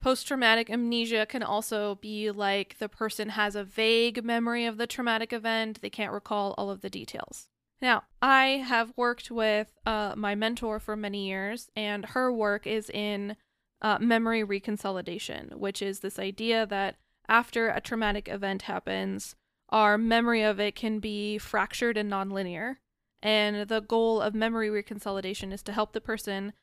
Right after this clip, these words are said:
put into a linear fashion the memory of what happened to them. This is a little different than recovered memory therapy, which is the more controversial thing that was going on in the eighties and nineties, in that it's not about pulling out a memory that has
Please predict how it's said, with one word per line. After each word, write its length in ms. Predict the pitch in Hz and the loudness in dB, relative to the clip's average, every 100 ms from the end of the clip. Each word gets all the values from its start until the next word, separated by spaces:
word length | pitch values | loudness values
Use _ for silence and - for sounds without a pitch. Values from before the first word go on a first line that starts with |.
| _ _ - | _ _ 0
put 160 | 254 233 | 0 2
into 360 | 226 220 214 | 0 2 0
a 60 | 196 | 0
linear 320 | 196 196 196 | -2 -4 -6
fashion 480 | - 196 - 185 190 | -4 -4 -4 -8 -6
the 100 | 190 | -6
memory 440 | 196 196 190 185 | -2 -2 -2 -6
of 80 | 185 | -6
what 120 | 170 | -8
happened 320 | - - - | -8 -10 -12
to 80 | - | -12
them. 220 | - - _ _ _ _ _ | -12 -14 _ _ _ _ _
This 180 | 285 285 | -4 -2
is 80 | 285 | 2
a 80 | 277 | 2
little 300 | 247 269 269 | 4 4 4
different 480 | 240 240 247 226 | 2 2 -2 0
than 240 | 208 214 214 | 0 0 0
recovered 520 | 214 - 214 208 208 | -4 -2 0 0 -4
memory 380 | 196 196 226 233 | -4 -2 -2 -2
therapy, 540 | 247 233 226 240 233 | -2 -2 -2 -4 -4
which 240 | 202 196 190 | -4 -4 -6
is 140 | 196 | -6
the 80 | 196 | -8
more 180 | 185 - | -8 -8
controversial 960 | 190 196 190 196 190 208 196 196 202 _ _ _ - | -8 -6 -8 -6 -6 -4 -2 -2 -4 _ _ _ 0
thing 260 | 214 208 | 2 2
that 100 | 202 | -2
was 120 | 202 - | -4 -4
going 280 | 202 196 | -2 -2
on 160 | 190 190 | -2 -2
in 100 | 196 | -2
the 160 | 190 190 | -4 -4
eighties 300 | 196 196 196 | -2 -4 -4
and 100 | 185 | -6
nineties, 540 | 180 196 233 262 - _ _ - | -6 -6 -6 -8 -12 _ _ -6
in 180 | 226 226 | -4 0
that 300 | 214 208 202 | 2 2 2
it's 220 | 226 220 | -2 -2
not 240 | 233 240 262 | 2 4 4
about 560 | 247 226 214 214 - _ _ _ - | 2 4 4 2 -2 _ _ _ -2
pulling 400 | 247 247 240 220 | 2 4 2 4
out 160 | 214 | 2
a 60 | 208 | 2
memory 380 | 208 202 202 196 | -2 -2 -2 -2
that 160 | 196 | -2
has 440 | 208 190 196 196 | -2 -2 -2 -6